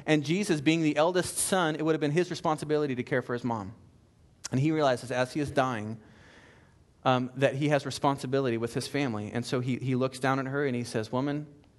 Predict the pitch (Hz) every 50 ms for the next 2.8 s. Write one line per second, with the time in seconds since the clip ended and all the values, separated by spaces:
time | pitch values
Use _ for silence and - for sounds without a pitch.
0 | _ _ - 123 123 - 127 117 127 123 120 - 147 131 120 110 113 110 - 147
1 | 131 127 - - 143 123 117 - 170 151 156 - 117 113 113 117 - 165 - 143
2 | 117 117 - 127 120 - 120 107 - - 123 113 110 98 95